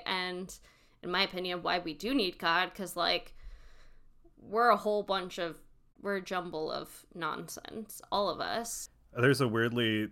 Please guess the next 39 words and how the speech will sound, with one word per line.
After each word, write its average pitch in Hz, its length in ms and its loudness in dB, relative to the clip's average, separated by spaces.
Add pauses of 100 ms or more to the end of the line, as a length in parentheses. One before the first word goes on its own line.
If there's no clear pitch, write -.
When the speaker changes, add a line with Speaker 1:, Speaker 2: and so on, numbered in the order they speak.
(180)
Speaker 2:
there's 120 180 2
a 127 40 -2
quote - 380 -2
from 101 180 0
a 92 60 -2
series 95 460 -2
of, 101 240 0
of 101 160 0
unfortunate 98 600 -4
events 90 520 -6
that 95 160 0
I 95 60 0
keep, 95 300 -4 (300)
uh, 104 300 -8
keeps - 260 -4
flashing 98 420 0
back 90 320 -6
to 110 120 -4
me. 113 320 -2 (720)
Um, 101 640 2
and 107 200 0
it's - 540 -2 (120)
one 123 220 2
of 175 100 2
the 135 100 6
villains 110 520 2
of 95 100 -6
the 98 80 -6
story, 92 840 -6 (220)
near, 120 320 2
like, 110 220 2
in 120 60 0
the 107 60 2
second 117 360 2
to 107 80 2
last 98 300 4
book, 92 240 -2
he 104 100 -2
says, 95 500 -2